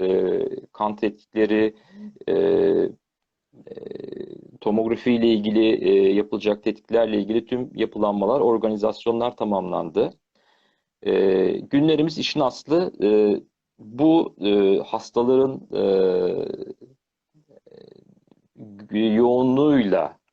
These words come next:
e, geçiyordu. Ama tabii burada şunu ifade etmek lazım. E, neticede, e, bu zaman zarfında bir kişi felç geçirirse, bir beyin kanaması geçirirse, supraraknoid kanama geçirirse ya da,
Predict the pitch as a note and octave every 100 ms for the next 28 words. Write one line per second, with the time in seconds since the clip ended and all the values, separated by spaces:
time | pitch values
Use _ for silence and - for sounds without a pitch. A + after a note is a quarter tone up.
0 | _ - F2 F2 E2+ F2 - F2+ F2 E2+
1 | D3+ G3 - - - A#2 C#3+ D3 D#3+ D3+
2 | D3+ D#3+ - D3+ D#3 - - B2+ C#3+ C#3+
3 | C#3+ D#3+ A#2 G#2 F2+ F#2 G#2 _ _ _
4 | _ _ _ - G2 F#2+ F#2+ A2 B2+ A#2+
5 | B2+ B2 A2 - G2+ F#2+ G2 G2+ A#2+ A2
6 | A2+ A#2+ A#2 A2+ A#2 A2+ G#2+ A2+ - -
7 | - A2 - - A2+ - A2+ A2 A2+ A#2
8 | - G#2+ G2 - - G2 G2+ A#2+ A2 A2+
9 | A2 G2+ G#2+ - A2 G#2+ G#2+ - - G2
10 | G#2 A2 G#2 - G#2 G#2 G2+ - G#2+ A2
11 | - G#2 G#2 G#2